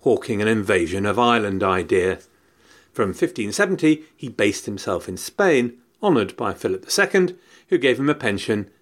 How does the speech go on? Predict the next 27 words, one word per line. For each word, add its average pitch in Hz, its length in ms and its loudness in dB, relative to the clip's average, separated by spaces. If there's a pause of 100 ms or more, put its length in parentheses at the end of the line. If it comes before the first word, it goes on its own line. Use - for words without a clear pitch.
(240)
and 120 120 2
awarded 117 440 2
him 143 180 0
the 156 80 2
title 110 440 -8
of 104 200 -12
Duke 120 400 -4
of 131 120 -2
Ireland. 90 520 0 (760)
Might 98 260 -4
I 101 60 -2
note 165 320 2
this 170 280 2 (300)
when 110 140 0
we 107 80 -2
come 110 200 -4
to - 60 -12
the 120 100 -4
question 107 560 -6
of 101 80 -8
whether 98 240 0
the 113 200 -2
English 101 340 -4
provoked 95 440 -2
Spain 101 540 -4
to - 120 -10
war 92 400 0